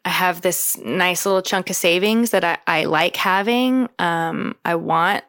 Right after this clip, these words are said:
I wanna travel. I wanna have nice things.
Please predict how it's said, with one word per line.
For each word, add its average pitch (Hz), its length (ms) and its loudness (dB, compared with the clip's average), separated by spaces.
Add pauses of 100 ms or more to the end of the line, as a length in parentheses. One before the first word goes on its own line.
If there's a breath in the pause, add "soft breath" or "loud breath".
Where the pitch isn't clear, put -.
(420)
I 180 100 0
wanna 170 280 2
travel. 247 760 2
I 185 100 4
wanna 175 280 2
have 214 240 0
nice 226 320 0
things. 233 840 0